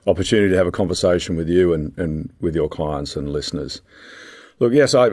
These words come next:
I'm Australian, as I'm sure people can detect. <laughs> I'm not from these parts. But, uh, I never imagined a career in finance, but my father was a very good fund manager in Sydney. He was a stock picker. He was a value investor. Ironic, here we are.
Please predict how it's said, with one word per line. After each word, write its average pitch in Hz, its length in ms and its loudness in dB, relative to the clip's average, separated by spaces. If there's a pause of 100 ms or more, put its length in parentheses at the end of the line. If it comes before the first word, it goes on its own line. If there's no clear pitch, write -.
I'm 123 100 2
Australian, 120 520 4
as 104 120 0
I'm 101 80 2
sure 107 220 2
people 104 260 0
can 117 140 -2
detect. - 560 -2 (100)
<laughs> - 140 -12
I'm 110 100 4
not 120 180 2
from 117 140 2
these 107 220 2
parts. 120 520 0 (540)
But, - 360 0
uh, 123 460 6 (180)
I 127 100 2
never 151 380 6
imagined 117 560 2
a 92 60 2
career 104 260 2
in 85 80 0
finance, 90 540 -2
but 87 160 -4
my 90 100 -2
father 98 500 0 (260)
was 92 260 0
a 92 60 4
very 92 280 6
good 87 400 0
fund 98 320 0
manager 80 400 0
in 78 80 -4
Sydney. - 440 -4 (200)
He 104 80 2
was 208 140 2
a 113 60 2
stock - 280 2
picker. - 380 -2
He 95 80 4
was 90 420 0
a - 60 -12
value 143 280 2
investor. 82 600 0 (160)
Ironic, 98 380 2
here 101 120 2
we 95 140 4
are. 113 180 -2